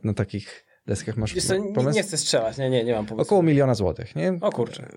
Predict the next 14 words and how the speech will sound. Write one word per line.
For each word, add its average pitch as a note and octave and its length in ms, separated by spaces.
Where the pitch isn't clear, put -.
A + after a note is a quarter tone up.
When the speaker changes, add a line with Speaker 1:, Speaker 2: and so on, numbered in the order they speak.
Speaker 1:
E, A#2+ 460
Speaker 2:
Parę E3 220
stów E3 340
to D#3+ 140
się D#3 120
spodziewałem, B2 480
ale A#2 120
milion C3 300
to A#2 180
Speaker 1:
Koło, D3+ 180
koło, C#3+ 240
koło D3+ 160
miliona A#2+ 360
złotych. G2+ 460